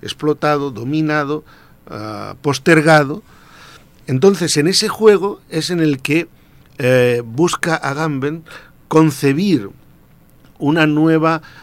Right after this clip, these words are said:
eh, como decimos, una nueva relación entre lo universal y lo singular. Una nueva relación entre lo universal y lo singular. Porque lo que él quiere evitar es, es decir, toda afirmación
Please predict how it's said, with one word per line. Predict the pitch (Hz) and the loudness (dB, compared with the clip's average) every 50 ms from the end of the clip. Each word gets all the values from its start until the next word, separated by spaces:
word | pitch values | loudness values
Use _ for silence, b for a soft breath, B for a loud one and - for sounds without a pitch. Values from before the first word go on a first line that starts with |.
| B B B B | B B B B
eh, | - 127 120 117 117 113 110 107 107 104 101 104 | -10 -6 -6 -4 -4 -4 -4 -6 -8 -10 -12 -16
como | - 85 87 90 - 127 | -18 -20 -18 -16 -16 -14
decimos, | - - 170 165 160 156 175 | -10 -6 -4 -4 -4 -4 -2
una | 170 156 | -2 0
nueva | 165 180 180 170 151 | 0 0 0 0 0
relación | 139 139 135 120 - - 165 156 156 | 0 0 -2 -2 -4 -4 -4 -4 -4
entre | 143 127 - 135 117 | -4 -6 -6 -6 -4
lo | 117 | -4
universal | 117 117 117 113 113 107 101 - - 143 139 131 | -4 -4 -4 -6 -6 -8 -10 -10 -8 -6 -6 -6
y | 117 | -8
lo | 98 98 92 | -8 -10 -14
singular. | - - 104 90 87 87 90 95 95 92 - - - - - - - - - _ - - - - - - - _ - - - - - - - | -14 -16 -16 -18 -18 -16 -16 -14 -14 -14 -16 -18 -20 -20 -20 -20 -20 -20 -20 _ -20 -20 -20 -20 -20 -20 -20 _ -20 -20 -20 -20 -20 -14 -10
Una | 139 147 160 160 147 | -6 -4 -4 -2 -2
nueva | 147 160 160 151 131 | -2 0 0 -2 -2
relación | 120 107 104 101 95 - - 156 160 180 185 190 b b b b b b b b _ - | -4 -8 -10 -12 -12 -8 -8 -6 -6 -6 -8 -14 b b b b b b b b _ -4
entre | 156 156 156 - - - 98 | -2 -2 -2 -4 -6 -12 -12
lo | 101 101 | -12 -10
universal | 101 107 123 131 131 135 131 - 143 135 135 - | -10 -8 -6 -6 -6 -6 -8 -10 -10 -10 -10 -12
y | 143 | -12
lo | 113 104 98 | -12 -12 -14
singular. | - - 98 92 90 92 92 90 92 - - - | -14 -16 -18 -18 -18 -18 -18 -18 -20 -20 -18 -6
Porque | - 180 185 165 - - 170 165 B B B B B B B _ | -4 -4 -4 -4 -6 -10 -12 -12 B B B B B B B _
lo | 131 123 127 131 131 123 135 | -6 -2 0 0 0 0 -2
que | - 131 139 165 | -4 -2 0 0
él | 185 185 165 | 0 -2 -4
quiere | - - 165 165 165 165 | -6 -6 -4 -2 0 -2
evitar | 147 139 135 131 - - 160 156 156 147 135 - _ - | -2 -2 -6 -8 -6 -2 -2 -2 -2 -4 -6 -12 _ -10
es, | 131 127 - - | -8 -8 -8 -10
es | - - | -10 -10
decir, | 147 123 - 131 120 - | -10 -8 -8 -10 -10 -6
toda | - 196 196 190 160 | -4 -2 -2 -2 -2
afirmación | - - 156 131 127 113 113 95 - - 135 127 117 95 85 | -4 -6 -8 -8 -8 -10 -12 -14 -14 -14 -12 -12 -12 -12 -16